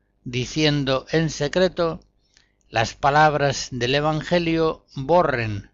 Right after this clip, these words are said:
nuestros pecados". Después de la lectura del Evangelio,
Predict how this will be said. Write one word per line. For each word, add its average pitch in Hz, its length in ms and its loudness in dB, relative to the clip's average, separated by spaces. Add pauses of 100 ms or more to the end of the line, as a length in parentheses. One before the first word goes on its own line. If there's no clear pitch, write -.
nuestros 135 580 -6
pecados". 104 760 -6 (1160)
Después 143 520 2
de 135 80 2
la 120 140 2
lectura 110 460 -4
del 120 140 -4
Evangelio, 190 680 0